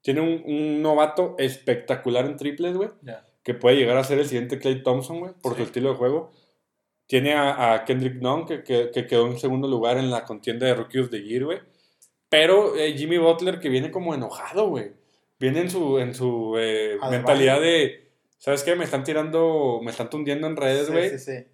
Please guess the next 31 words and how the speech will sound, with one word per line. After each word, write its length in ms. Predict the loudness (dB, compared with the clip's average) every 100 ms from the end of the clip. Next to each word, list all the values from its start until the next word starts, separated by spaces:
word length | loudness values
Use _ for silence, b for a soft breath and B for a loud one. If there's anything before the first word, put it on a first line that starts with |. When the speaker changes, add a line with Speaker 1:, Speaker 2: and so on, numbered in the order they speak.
| _
Speaker 1:
Les 160 | -4 0
voy 120 | 4
a 60 | 4
demostrar 340 | 2 -2 -4
qué 100 | 0
rollo, 300 | 2 4 4
¿sabes? 320 | 4 2 0
Speaker 2:
Siempre 240 | -4 0 0
Speaker 1:
Y 40 |
viene 100 | 2
Speaker 2:
es 20 | 2
Speaker 1:
Adebayo, 460 | 4 4 4 0
que 120 | -2 -4
también 300 | -2 -4 -6
estuvo 320 | -2 -2 0
en 80 | 0
la, 140 | 0
Speaker 2:
Estuvo. 140 | -2
Speaker 1:
en 60 | -2
la 320 | 0 2 0
contienda 460 | -4 -6 -4 -2 2
ahí 120 | 4
de 160 | 4 2
Most 200 | 0 -4
Improved 380 | -8 -2 -2 0
Player, 380 | -2 0 0
güey. 100 | 0
Speaker 2:
Sí, 60 | -2
de, 60 | -4
de, 60 | -8
mejor. 380 | -16 -20 -20